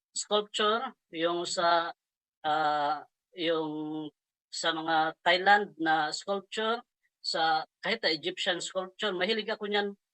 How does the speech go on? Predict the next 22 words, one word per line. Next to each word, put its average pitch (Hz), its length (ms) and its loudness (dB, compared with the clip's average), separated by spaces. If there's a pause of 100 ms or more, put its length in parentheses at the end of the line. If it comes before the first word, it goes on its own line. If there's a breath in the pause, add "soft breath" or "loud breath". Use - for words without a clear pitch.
sister, 190 480 -2
kahit 202 240 2
na 202 80 0
sa, 180 320 -2
sa 185 160 -8
mga 175 400 2
buto. 208 400 -4 (560)
Mag-ingat 180 400 0
po 180 80 -10
kayo 180 160 2
sa - 80 -6
mga 170 240 0
buto 180 240 0
kasi 160 320 -4
merong 170 320 0
iba 165 240 0
buto 165 320 -4
ng 160 160 -4
tao 165 320 2
ang 165 80 -6
inuukit 160 480 -8
nila. 160 240 -4